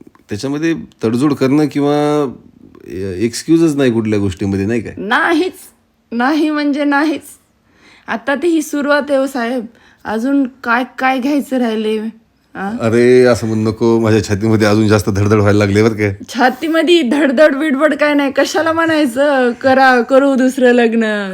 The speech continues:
Speaker 2: तू म्हणशील ते घेऊन देतो." आ?
Speaker 1: देतो रे, चल,
Speaker 2: हा.
Speaker 1: होऊ दे, काय व्हायचं ते.
Speaker 2: प्यार किया तो निभाना पडेगा. <laughs>
Speaker 1: बिलकुल, बिलकुल.
Speaker 2: हम्म. आता माहिती आहे का, ही सुरुवात आहे पहा, आताशी ओढणीपासून सुरुवात झाली.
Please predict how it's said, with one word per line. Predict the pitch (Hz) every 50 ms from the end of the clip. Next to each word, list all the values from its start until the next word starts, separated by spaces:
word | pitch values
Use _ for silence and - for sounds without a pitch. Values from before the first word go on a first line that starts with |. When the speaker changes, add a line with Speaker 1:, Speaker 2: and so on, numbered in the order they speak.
| 190 -
Speaker 2:
तू | 269 277 254
म्हणशील | 226 208 208 226 240 233 - 285 269 254 -
ते | 262 254 247
घेऊन | 220 247 233 226 226 226
देतो." | 208 208 196 - - 202 196 190 180 180 - 208 - _ _ _ -
आ? | 190 190 190 226 262 - _ _ _ _ _ _ _ _ _ _ _ _ -
Speaker 1:
देतो | - 101 107 101 - 104
रे, | 95 101
चल, | 87 - - - 95
Speaker 2:
हा. | 87 92 85
Speaker 1:
होऊ | 90 87
दे, | 87 87
काय | 82 - _ - - 90
व्हायचं | 87 80 82 82 85 80
ते. | 80 - - _ _ _ -
Speaker 2:
प्यार | 208 220 220 220 208 196 -
किया | 208 214 202 196
तो | 196 - 202
निभाना | 196 196 190 180 190 185 185 185 180
पडेगा. | 180 - 180 175 175 170 165 170 - - _ -
<laughs> | - 233 247 233 196 185 180 175 175 196 190 165 - -
Speaker 1:
बिलकुल, | 107 95 104 101 104 - - 131 113 98
बिलकुल. | 90 98 95 95 - - 110 98 85 78 90 - _ _ -
Speaker 2:
हम्म. | 202 202 196 185 180 - _ _ _ _ _ _ _ _ _ _ _ _ _ _ _ - _ _ _ _ -
आता | 180 180 - 226
माहिती | 220 233 220 220 - 196
आहे | 180 185
का, | 202 208 247 254 - _ _ _ - _ _ -
ही | 220 220
सुरुवात | 214 - 226 214 208 208 208 190 190
आहे | 196 190
पहा, | 185 - 196 208 196 185
आताशी | 180 - - - 190 190 - - 202
ओढणीपासून | 202 - 208 190 185 175 185 180 170 175 180 - 190 175
सुरुवात | 175 - 185 175 170 160 160 -
झाली. | - 196 160 151